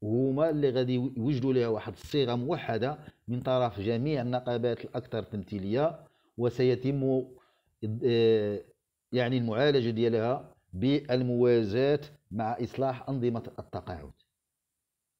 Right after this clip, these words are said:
ونكتفي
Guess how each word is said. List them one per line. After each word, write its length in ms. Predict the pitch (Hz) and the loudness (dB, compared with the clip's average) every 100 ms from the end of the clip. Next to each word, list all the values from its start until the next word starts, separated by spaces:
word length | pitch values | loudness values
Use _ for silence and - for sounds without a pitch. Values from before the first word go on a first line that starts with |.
| _ _ _ _ _ _ _ _ _ _ _ _ _ _ _ _ _ _ _ _ _ _ _ _ _ _ _ _ _ - | _ _ _ _ _ _ _ _ _ _ _ _ _ _ _ _ _ _ _ _ _ _ _ _ _ _ _ _ _ -4
ونكتفي 1160 | 139 165 160 143 147 - 131 131 123 123 - | 2 4 4 0 -2 2 0 2 0 0 -4